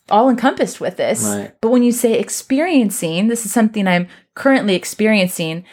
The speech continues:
Speaker 1: it almost gives this insinuation of this being a transient experience. It's,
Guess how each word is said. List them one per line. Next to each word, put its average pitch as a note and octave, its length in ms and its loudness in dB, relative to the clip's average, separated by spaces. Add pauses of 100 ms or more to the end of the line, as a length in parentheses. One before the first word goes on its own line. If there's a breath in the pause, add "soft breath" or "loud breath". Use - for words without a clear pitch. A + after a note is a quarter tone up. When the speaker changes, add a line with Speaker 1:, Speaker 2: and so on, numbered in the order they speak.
(160 loud breath)
Speaker 1:
it G3 100 4
almost D#4 420 0
gives G#3+ 320 2
this F#3+ 280 0
insinuation G3 840 0
of E3+ 100 -2
this G3 220 -4
being G3 280 -4
a F3 60 -2
transient F#3 640 -4
experience. F#3+ 720 -8
It's, F#3 220 -10